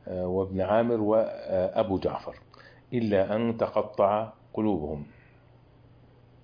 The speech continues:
آه، والباقون إلا أن تقطع قلوبهم على تسمية المفعول،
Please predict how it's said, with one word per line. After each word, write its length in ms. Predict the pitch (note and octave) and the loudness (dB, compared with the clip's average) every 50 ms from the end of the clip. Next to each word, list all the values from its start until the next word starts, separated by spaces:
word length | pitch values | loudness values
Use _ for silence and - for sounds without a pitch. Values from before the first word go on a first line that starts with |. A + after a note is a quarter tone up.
| - - - - - - - - - - - - - - - - - - - | -20 -20 -20 -20 -20 -20 -20 -20 -20 -20 -20 -20 -20 -20 -20 -20 -20 -14 -6
آه، 1080 | A2+ A2 G#2 G#2 G2+ G2+ G2+ G2 G2 G2 G2 G2 G2 F#2+ G2 G2 G2 G2 G2 G2 G2 - | -2 0 2 2 2 2 2 2 2 2 0 0 0 0 0 0 0 0 0 -2 -2 0
والباقون 680 | A#2 C3+ C3+ B2 C3+ B2 - - - D#3+ D#3 D#3 - C#3+ | 0 0 2 2 2 0 2 0 2 2 2 2 2 0
إلا 400 | C#3+ C3+ A#2+ A#2 A#2 A2 A2+ A#2+ | 0 2 4 4 4 4 4 0
أن 260 | B2+ B2 A#2 A2+ A#2 | 0 0 -2 -2 -2
تقطع 640 | - A2+ - - B2 A#2 - - - A2+ G#2+ G#2+ G2+ | -2 -2 2 2 0 0 0 2 4 4 4 4 2
قلوبهم 560 | - - F#2 G2+ B2 C3 C#3 D3 D#3 D3+ G#2+ | 0 0 0 0 0 0 0 0 0 0 0
على 140 | F#2+ F2+ F2 | -2 -4 -4
تسمية 360 | - F#2+ - - G#2 G2+ F#2 | -4 -8 -8 -4 -4 -2 -2
المفعول، 640 | F2 E2+ E2+ E2+ - - F2+ G#2 A#2+ C#3 D#3+ F#3+ | -2 -4 -6 -8 -8 -6 -4 -2 -2 -2 -4 -6